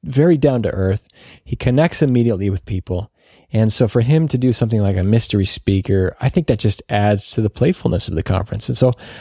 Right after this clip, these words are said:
I actually liked it. I thought it was a different twist on things. It was only until I saw, started reading the tweets where people were expecting someone much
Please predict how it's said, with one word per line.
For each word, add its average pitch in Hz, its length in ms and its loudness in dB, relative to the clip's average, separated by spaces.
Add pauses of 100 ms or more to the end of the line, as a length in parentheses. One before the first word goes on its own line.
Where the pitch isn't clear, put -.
(140)
I 185 140 2
actually 113 280 0
liked 113 400 2
it. 98 80 0
I 101 80 2
thought 147 180 0
it 120 60 0
was 113 260 0 (380)
a 120 80 -4
different 139 380 0
twist 131 400 0
on 95 120 -2
things. 82 460 -10 (340)
It - 60 -8
was 120 160 2
only 147 240 4
until 120 300 2
I 113 80 2
saw, 113 400 0
started 120 280 -2
reading 113 240 0
the 95 100 -4
tweets 120 500 0
where 104 100 2
people - 320 -6
were 90 120 -4
expecting 98 600 -4
someone 107 340 0
much 101 240 -2